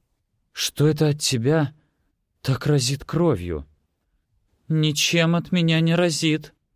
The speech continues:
ответила служанка. Время идёт, беспокойство жены растёт. Опять она спрашивает у служанки: «Почему твои глаза уставились в одну точку? Что-нибудь не так?»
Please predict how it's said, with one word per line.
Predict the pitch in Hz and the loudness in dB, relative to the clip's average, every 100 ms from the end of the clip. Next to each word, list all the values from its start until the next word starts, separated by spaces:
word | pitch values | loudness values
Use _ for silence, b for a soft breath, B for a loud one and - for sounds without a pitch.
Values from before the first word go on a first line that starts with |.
| _ _ _ _ _ - | _ _ _ _ _ -6
ответила | 87 87 92 85 87 | -4 0 0 0 -2
служанка. | 85 92 92 95 85 80 71 69 _ _ _ _ _ - | -4 -4 -4 -2 -4 -6 -12 -14 _ _ _ _ _ -6
Время | 82 110 110 104 | -2 0 2 0
идёт, | 87 95 117 - _ _ | 0 0 -2 -4 _ _
беспокойство | 113 120 - 117 98 104 - 107 | -4 -4 -2 -2 -2 -4 -4 -4
жены | 113 113 | -2 0
растёт. | 117 113 - 113 82 _ _ _ _ _ - | 0 -4 -4 -4 -4 _ _ _ _ _ -4
Опять | 92 92 151 143 | -2 2 0 2
она | 101 | -2
спрашивает | - 101 98 - 90 98 | -2 -2 -2 -2 -6 -6
у | |
служанки: | - 95 95 95 80 82 76 _ _ _ _ _ _ _ _ _ _ | -6 -4 -2 -2 -4 -8 -12 _ _ _ _ _ _ _ _ _ _
«Почему | - 127 - 143 165 | -10 -4 0 2 0
твои | 165 165 | 0 0
глаза | 147 156 156 160 170 | 0 -2 -2 -2 -2
уставились | 147 - 170 175 175 - | -4 -2 -2 -2 -2 -2
в | 180 | -2
одну | 175 190 | 0 -2
точку? | 190 190 - - 107 - _ _ _ _ _ _ - | 0 0 -2 -4 -8 -8 _ _ _ _ _ _ -14
Что-нибудь | - 135 151 156 165 165 | -4 2 2 2 0 -2
не | 160 | -2
так?» | 196 214 - | 0 -2 -4